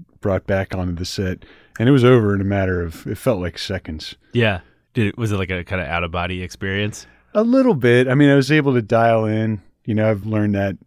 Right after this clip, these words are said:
Speaker 1: over the years in the Navy, just be able to, like, no matter how screwed up a situation is, when I have to actually perform, I can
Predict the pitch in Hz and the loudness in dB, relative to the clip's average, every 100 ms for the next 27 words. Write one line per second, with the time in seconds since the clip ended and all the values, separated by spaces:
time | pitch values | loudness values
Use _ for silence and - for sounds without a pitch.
0 | _ - 113 101 98 98 101 98 98 90 | _ -8 -6 -4 -4 -2 -2 -2 -4 -2
1 | 95 92 87 90 - 95 92 87 - 87 | -2 -4 -6 -8 -8 -6 -6 -8 -8 -6
2 | 90 - _ _ - 107 101 95 95 92 | -8 -10 _ _ -10 -6 -4 -4 -4 -6
3 | - - 101 101 98 92 95 - 92 90 | -8 -8 -6 -4 -6 -10 -12 -8 -8 -6
4 | - 85 85 90 87 92 - 82 - _ | -6 -8 -8 -8 -6 -8 -8 -12 -12 _
5 | _ - - 98 - 98 85 107 - 101 | _ -14 -6 -6 -6 -8 -8 -10 -8 -4
6 | 98 92 82 - 82 | -2 -2 -6 -6 -6